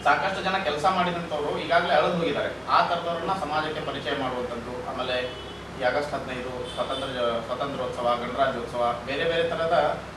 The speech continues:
ಈ ರಾಷ್ಟ್ರೀಯ ಕಾರ್ಯಕ್ರಮಗಳಲ್ಲಿ ಈ ಥರದ ವ್ಯಕ್ತಿಗಳನ್ನ ಕರೆಸಿ ಅವರನ್ನ ಸಮಾಜಕ್ಕೆ ಪರಿಚಯ ಮಾಡುವಂಥದ್ದು, ಅವರಿಂದ ನಾವು ಪ್ರೇರಣೆ ತ-, ಪಡ್ಕೊಳ್ಳುವಂಥದ್ದು ಕೆಲಸಗಳನ್ನ ನಮ್ಮ ಸಂಘ ಪ್ರಾರಂಭ ಮಾಡುತ್ತೆ.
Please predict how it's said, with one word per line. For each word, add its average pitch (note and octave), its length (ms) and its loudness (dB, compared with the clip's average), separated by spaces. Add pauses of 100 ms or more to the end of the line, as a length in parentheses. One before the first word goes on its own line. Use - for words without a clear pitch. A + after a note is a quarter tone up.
(220)
ಈ C3+ 60 -4
ರಾಷ್ಟ್ರೀಯ F3+ 420 0
ಕಾರ್ಯಕ್ರಮಗಳಲ್ಲಿ D#3+ 680 0
ಈ F3 180 -4
ಥರದ F#3 300 0
ವ್ಯಕ್ತಿಗಳನ್ನ F3+ 500 -2
ಕರೆಸಿ D#3+ 580 -6
ಅವರನ್ನ C#3 360 -2
ಸಮಾಜಕ್ಕೆ C#3 480 -2
ಪರಿಚಯ - 280 -2
ಮಾಡುವಂಥದ್ದು, B2+ 720 -4
ಅವರಿಂದ C#3 240 -2
ನಾವು C#3 260 -2
ಪ್ರೇರಣೆ E3+ 480 0
ತ-, C#3+ 260 -2
ಪಡ್ಕೊಳ್ಳುವಂಥದ್ದು C3+ 680 -8
ಕೆಲಸಗಳನ್ನ C3 480 -6 (680)
ನಮ್ಮ B2+ 140 -6
ಸಂಘ C3 240 -6 (320)
ಪ್ರಾರಂಭ A#2 380 0
ಮಾಡುತ್ತೆ. - 380 -6